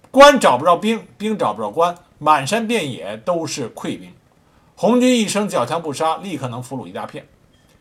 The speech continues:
逃离阵地的溃兵直奔中坝。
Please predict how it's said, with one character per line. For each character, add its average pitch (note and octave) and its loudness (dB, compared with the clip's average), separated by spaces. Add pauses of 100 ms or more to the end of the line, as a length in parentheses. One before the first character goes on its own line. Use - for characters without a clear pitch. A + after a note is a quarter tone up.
(580)
逃 B3 10
离 C#4 8
阵 B3+ 8
地 A#3+ 4
的 G#3+ 2
溃 G#3+ 4
兵 G#3 -2
直 G#3+ -4
奔 G#3 2
中 G#3+ -6
坝。 G#3 -2